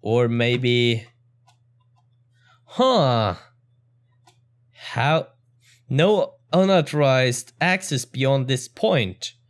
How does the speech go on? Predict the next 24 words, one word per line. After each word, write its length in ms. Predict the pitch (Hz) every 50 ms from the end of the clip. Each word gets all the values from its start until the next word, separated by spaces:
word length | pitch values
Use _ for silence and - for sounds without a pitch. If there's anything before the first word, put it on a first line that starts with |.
| _ _ _ _ _ _ _ _ _ _ -
Okay. 1080 | - 123 123 - _ - - - 160 175 180 180 175 143 110 104 98 92 87 87 - - _ _ _ _ _ _ _ _ _ _ _ _ _ _ _ _ _ _ _ _ _ _ _ _ _ _ _ _ _ _ _ _
So 160 | - - 143
we 60 | 165
need 220 | 180 190 202 196 196
to 80 | 175 147
gain 340 | 131 139 151 156 156 151
access, 920 | 156 156 156 151 160 180 - - - - 110 104 101 90 - - - - - _ _ _
but 120 | - 117
how? 720 | - - - - 156 160 156 135 110 101 92 85 87 - _ _ _ _ _ _ _ _ _ _ _ _ _ _ _ _ _ _ _
How 360 | _ - - 160 170 196 220
do 180 | 220 185 190 185
we 120 | 175 170
gain 340 | 151 131 147 147 143 143 143
access? 680 | 139 139 143 147 139 135 - 110 95 90 - - - - _ _ _ _ _ _ -
Is 200 | - 120 113 143
it 240 | 165 165 160 - _ _ _ _ _ _
in 160 | - 139 139
the 100 | 131 120
town? 640 | - - - - 110 110 120 147 185 226 254 285 294 - _ _ _ _ _ _ _ _ _ _ _ _ _ _ _ _ _ _ _ _ _ _ _ _ _ _ _ _ _
In 120 | - 117 113
here? 480 | 107 101 110 113 160 220 320 302 - _ _ _ _ _ _ _ _ _ _ _ _ _ _ _ _ _ _ _ _ _ _ _ _ _ _ _ _ _ _ _ _ _ _ _ _ _ _ _ _ _ -
Maybe 320 | 135 127 135 135 127 123
over 120 | 123 113
here? 420 | 110 98 110 127 165 247 330 -